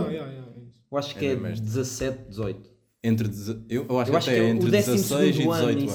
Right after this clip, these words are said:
Speaker 2: si.
Speaker 1: Yeah, só que nós, nós tivemos
Speaker 3: Pois
Speaker 1: bué
Speaker 3: é.
Speaker 1: coisa com o covid, pá.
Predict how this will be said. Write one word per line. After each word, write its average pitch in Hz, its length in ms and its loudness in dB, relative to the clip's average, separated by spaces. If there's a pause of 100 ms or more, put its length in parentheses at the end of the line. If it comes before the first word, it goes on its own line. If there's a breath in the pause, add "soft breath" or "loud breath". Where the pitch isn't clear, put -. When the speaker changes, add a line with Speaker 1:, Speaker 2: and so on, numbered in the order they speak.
Speaker 2:
si. 110 280 -10 (180)
Speaker 1:
Yeah, - 180 -20
só 190 160 -8
que 190 220 -14
nós, 196 180 -4 (260)
nós 185 380 -10
tivemos 233 280 -4
Speaker 3:
Pois 139 100 -10 (260)
Speaker 1:
bué 175 60 -6
Speaker 3:
é. - 20 -6
Speaker 1:
coisa 147 220 -8
com 147 140 -14
o 135 40 -12
covid, 131 460 -12
pá. - 160 -20